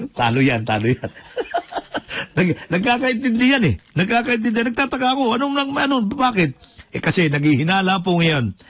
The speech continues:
Ah, ito po, ah, naghihinala yung mga kamag-anakan dun sa po, dun po sa mga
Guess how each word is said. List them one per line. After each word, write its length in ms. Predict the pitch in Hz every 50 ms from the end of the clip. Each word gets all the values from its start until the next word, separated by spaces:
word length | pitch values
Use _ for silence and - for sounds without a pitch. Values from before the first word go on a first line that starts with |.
| - - -
Ah, 220 | - - 127 147 160
ito 160 | 170 170 208
po, 80 | 202 220
ah, 220 | 180 160 175 190 170 - - - - - - -
naghihinala 880 | - 143 160 196 214 196 180 190 208 240 269 277 254 220 180 156 151 - - _
yung 220 | 135 147 165 175
mga 100 | 180 185
kamag-anakan 960 | 180 - 160 160 156 151 156 151 175 196 196 175 - 123 113 107 117 127 127 120
dun 160 | 131 156 160
sa 160 | 143 - 160
po, 300 | 156 175 170 170 160 151
dun 220 | 135 135 156 160 160
po 100 | 180 170
sa 140 | 143 165 156
mga 340 | 151 147 143 139 123 117